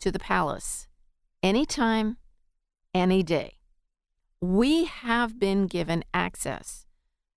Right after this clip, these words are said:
to the king's presence and access to all the treasure of the palace, right? The veil was torn in two. The minute Jesus took his last breath, that veil in the temple was torn and gave us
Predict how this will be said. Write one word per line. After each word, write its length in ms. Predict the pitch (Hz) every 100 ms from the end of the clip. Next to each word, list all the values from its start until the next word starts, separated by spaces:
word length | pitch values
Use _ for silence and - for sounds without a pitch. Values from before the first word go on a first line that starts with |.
| _
to 100 | -
the 80 | 185
king's 400 | - 185 175 -
presence 760 | - - 196 208 233 269 - - _ _ _ _ _
and 160 | 196 196 -
access 580 | 240 - - 262 -
to 180 | - - -
all 480 | 208 240 247 247 247
the 100 | 254
treasure 540 | 247 - 170 175 170 -
of 160 | 190 180
the 80 | 214
palace, 680 | - 381 403 160 - - - _ _ _ _ _ _ _
right? 240 | 190 214 427 - - _ _ _ -
The 80 | 202
veil 500 | 180 262 311 339 311
was 240 | 311 -
torn 460 | - 269 254 254 -
in 220 | 233 226
two. 500 | 208 - 151 120 - -
The 140 | 185
minute 380 | 214 285 440 -
Jesus 460 | 202 226 220 202 -
took 180 | 233 -
his 180 | 185
last 320 | 175 160 - -
breath, 260 | 175 175 -
that 260 | 202 - 185
veil 360 | 180 214 220
in 120 | 202
the 80 | 190
temple 420 | - 196 202 196
was 240 | 170 156 -
torn 380 | - 180 180 -
and 280 | 165 156 156
gave 320 | 180 196 214 -
us 300 | 180 180 190